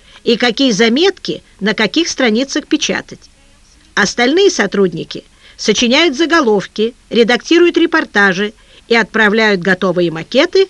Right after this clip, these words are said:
в наборный цех. Потрясающе!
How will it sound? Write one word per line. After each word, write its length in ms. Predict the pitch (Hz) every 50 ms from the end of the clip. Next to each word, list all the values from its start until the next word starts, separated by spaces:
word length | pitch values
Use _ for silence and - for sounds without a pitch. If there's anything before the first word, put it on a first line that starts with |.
| - -
в 120 | - 170 190
наборный 520 | 202 190 175 - 208 269 330 320 311 262
цех. 440 | - - - - 170 160 160 - - _ _ _ _ _ _ _ _ _ _ _ _ _ _ _ _ _ _ _ _ _ _ _ _ _ _ _ _
Потрясающе! 1160 | - - 170 - - 165 175 170 - - - 160 151 147 147 - - - - - - - - -